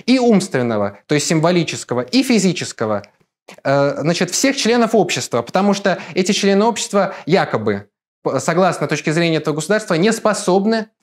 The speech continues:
жить вне этого государства, жить отдельно, жить без него.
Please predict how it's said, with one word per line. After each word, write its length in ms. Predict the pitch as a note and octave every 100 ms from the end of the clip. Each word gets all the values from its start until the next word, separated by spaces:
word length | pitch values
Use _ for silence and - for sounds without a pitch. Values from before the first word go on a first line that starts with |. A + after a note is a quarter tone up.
| _ C3
жить 280 | D#3 A3
вне 300 | D3 E3+ F#3+
этого 220 | D#3 D3 C3+
государства, 640 | C3+ C#3+ C3 B2 A#2+ C3
жить 220 | A#2 F#3+
отдельно, 460 | G3 E3+ E3+ C#3 B2
жить 220 | D#3+ -
без 260 | C3 F3 C#3
него. 480 | C#3 B2 A#2 A2+